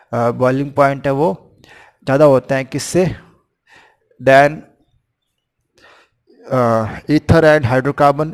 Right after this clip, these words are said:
means alkane, alkene, alkyne, whatever, और कम किससे होता है? अल्कोहल से, ठीक है। रीजन क्या है? क्योंकि अल्कोहल में क्या होती है? हाइड्रोजन बॉन्डिंग होती है, ठीक है। और बात करें,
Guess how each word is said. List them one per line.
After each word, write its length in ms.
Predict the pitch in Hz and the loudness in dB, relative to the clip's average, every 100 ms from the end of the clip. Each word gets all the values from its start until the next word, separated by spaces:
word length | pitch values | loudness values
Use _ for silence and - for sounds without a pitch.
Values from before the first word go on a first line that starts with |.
| - | -8
means 280 | 143 151 - | -8 -8 -4
alkane, 420 | 143 143 143 156 156 | -2 -2 0 -2 0
alkene, 360 | 135 - 147 139 | -2 -4 -4 -4
alkyne, 340 | 135 143 139 | -2 -4 -2
whatever, 380 | 127 - 135 156 - - - - | -6 -2 -2 -2 -6 -20 -20 -6
और 340 | 117 117 - - _ _ _ _ _ _ - | 0 0 0 -8 _ _ _ _ _ _ -2
कम 180 | 160 165 | 0 0
किससे 260 | 156 139 165 | -2 0 0
होता 260 | 151 156 | 0 2
है? 80 | 165 | 2
अल्कोहल 380 | 143 143 139 123 | 2 0 0 0
से, 160 | - - - - - | -4 -12 -12 -14 -14
ठीक 200 | - 185 | -4 -2
है। 80 | |
रीजन 260 | 143 127 151 | 0 0 -2
क्या 180 | 139 151 | 0 0
है? 60 | |
क्योंकि 220 | 151 - 147 | 0 -2 -2
अल्कोहल 340 | 135 139 143 | -2 0 -2
में 80 | 143 | 0
क्या 100 | 147 | -2
होती 220 | 147 156 | 0 0
है? 140 | 185 202 - - - | -2 -2 -14 -20 -8
हाइड्रोजन 320 | 127 135 156 | -2 0 2
बॉन्डिंग 320 | 143 135 131 139 | 2 2 2 -4
होती 260 | 120 113 | -6 -8
है, 360 | 113 - - - | -12 -12 -12 -16
ठीक 200 | - 139 | -8 -2
है। 100 | 185 - _ _ _ _ _ _ _ _ - - - - | -2 -4 _ _ _ _ _ _ _ _ -20 -20 -6 2
और 160 | 135 | 4
बात 240 | 156 160 165 | 6 6 4
करें, 200 | 165 175 | 2 0